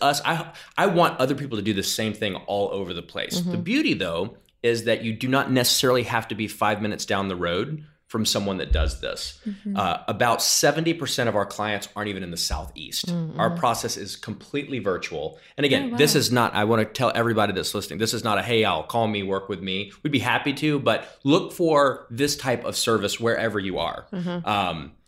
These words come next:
Speaker 1: what we do that is very successful now is before we, we start out every relationship with an initial consultation. We do not give away a free consultation because you absolutely get what you pay for in that regard. We charge a thousand dollars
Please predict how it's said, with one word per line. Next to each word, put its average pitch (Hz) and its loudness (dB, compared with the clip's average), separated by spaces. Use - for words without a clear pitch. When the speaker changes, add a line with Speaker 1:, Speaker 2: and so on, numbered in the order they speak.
Speaker 1:
what 131 4
we 165 6
do 151 2
that 120 2
is 98 -2
very 123 2
successful 113 0
now 85 0
is 82 -8
before 127 2
we, 120 0
we 123 -4
start 127 4
out 104 0
every 139 2
relationship 123 -2
with 104 -6
an 98 -4
initial 101 -4
consultation. 90 -2
We 110 0
do 110 0
not 120 2
give 117 0
away 110 4
a 98 4
free 98 -2
consultation 95 -6
because 98 -4
you 98 -6
absolutely 147 2
get 110 6
what 101 0
you 110 -4
pay 92 -2
for 90 -4
in 92 -4
that 82 -8
regard. 82 -6
We 131 0
charge 120 4
a - -6
thousand 123 2
dollars - 0